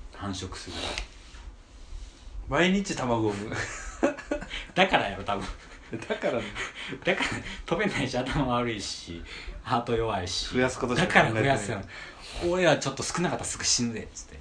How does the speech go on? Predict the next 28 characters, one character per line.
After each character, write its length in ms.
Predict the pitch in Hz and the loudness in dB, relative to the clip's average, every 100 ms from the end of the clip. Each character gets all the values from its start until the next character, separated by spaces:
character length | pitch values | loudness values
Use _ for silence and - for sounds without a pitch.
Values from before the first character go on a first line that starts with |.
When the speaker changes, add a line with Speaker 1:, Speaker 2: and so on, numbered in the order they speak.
| - | -12
Speaker 2:
う 20 | 107 | -8
ん。 140 | 98 92 - - 95 92 | -6 -6 -10 -12 -6 -2
Speaker 1:
で、 80 | 107 | 0
逃 60 | |
げ 80 | 143 | 0
れ 100 | 156 | 0
な 80 | 117 | -2
い 60 | |
も 140 | 73 - | -4 -6
ん 40 | |
ね。 140 | - - - - - - - - - - - - - - | -10 -10 -14 -12 -14 -14 -18 -16 -16 -16 -20 -20 -20 -18
Speaker 2:
そ 280 | - 123 92 | -8 -6 -4
う 40 | 92 | -8
ね。 80 | 117 | -8
集 300 | - 135 131 | -2 0 2
団 240 | 127 120 | 2 0
で 80 | 113 | -2
ね、 260 | 127 185 117 | -2 -4 -4
や 120 | 110 | -6
る 80 | 110 | -6
し 140 | - | -8
か 80 | 92 | -10
な 120 | 92 | -10
い 40 | 87 | -10
っ 40 | - | -14
て 80 | - | -16
い 40 | |
う。 60 | - | -16